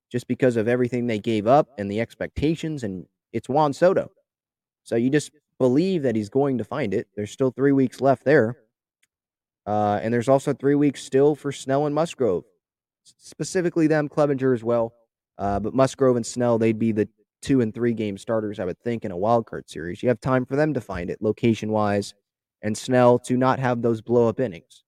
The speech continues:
Um, so I'm trying to take positives from some of this series, you know.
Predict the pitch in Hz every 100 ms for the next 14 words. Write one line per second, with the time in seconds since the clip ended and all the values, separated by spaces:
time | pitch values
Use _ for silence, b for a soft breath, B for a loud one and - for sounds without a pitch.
0 | _ _ _ _ _ 82 82 73 - 127
1 | 135 220 196 - 175 - 151 139 113 90
2 | - - _ _ _ - 120 107 101 -
3 | _ - 123 113 101 - 104 82 60 85
4 | 87